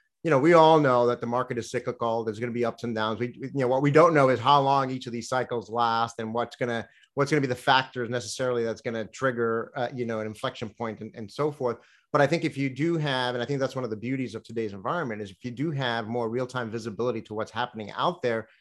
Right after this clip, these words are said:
you're able to be a little bit more predictive. You're able to be a little bit more proactive,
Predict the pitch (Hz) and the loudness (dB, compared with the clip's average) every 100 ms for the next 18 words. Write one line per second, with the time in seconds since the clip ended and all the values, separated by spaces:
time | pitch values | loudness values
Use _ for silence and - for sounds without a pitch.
0 | _ _ - 151 151 180 160 135 123 131 | _ _ 0 4 6 6 6 4 -2 -6
1 | 123 123 123 127 120 120 117 117 113 117 | -2 -2 0 -2 -2 -4 -4 -4 -4 -6
2 | 110 110 123 143 123 120 113 117 117 117 | -6 -6 -2 0 0 0 0 0 -2 -4
3 | 104 - 110 113 117 113 101 | -8 -2 2 4 2 -2 -6